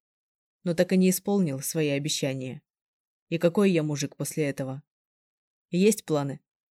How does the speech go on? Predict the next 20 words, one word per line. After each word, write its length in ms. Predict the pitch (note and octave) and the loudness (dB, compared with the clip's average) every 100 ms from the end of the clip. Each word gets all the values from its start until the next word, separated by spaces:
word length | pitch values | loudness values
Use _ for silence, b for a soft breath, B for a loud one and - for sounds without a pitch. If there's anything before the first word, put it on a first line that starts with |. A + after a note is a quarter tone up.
| _ _ _ | _ _ _
На 100 | F3 | -4
всякий 300 | D#3+ E3+ F3+ | -2 -2 -2
случай 380 | F3 G#3 G3 D#3 | -2 -2 0 0
поинтересовался 920 | D#3 D3+ D#3 E3+ D#3+ F3 D#3+ D#3+ F#3+ | 0 -2 -2 -2 -2 0 0 0 0
я. 240 | E3+ C3+ - _ _ _ _ _ _ _ _ | 0 -2 -8 _ _ _ _ _ _ _ _
«Кроме 260 | - G3+ G3+ | 2 4 4
спасения 540 | - - - G#3+ G#3 | 4 2 4 4 4
твоей 280 | G#3 G#3 A3 | 4 6 6
жизни?» 460 | G#3+ D4+ C4+ D#3+ - _ _ _ - | 6 4 2 -2 -6 _ _ _ -4
задорно 460 | F3 F3 E3+ E3 D#3+ | 0 4 4 4 0
спросила 520 | - F3 - E3+ E3+ | -2 -2 0 4 4
Илона. 420 | F3 D#3+ C#3 D3+ _ _ _ _ | 4 2 -2 -8 _ _ _ _
Кивнул. 480 | - F3+ F3+ C#3 - _ _ _ _ _ _ | 2 4 4 0 -8 _ _ _ _ _ _
«Нет, 400 | A3 G3+ - - - | 2 4 2 -2 -2
пока 240 | G3+ D4 | 0 2
нет». 280 | C4+ E3+ F3+ _ _ _ _ _ _ _ _ - | 2 0 -2 _ _ _ _ _ _ _ _ -2
«Будем 360 | E3 E3+ E3+ | 2 2 2
считать, 300 | E3 F#3+ E3 | 0 2 0
что 180 | - F#3 | 2 0
есть», 380 | F#3 A#2+ - | 2 0 -6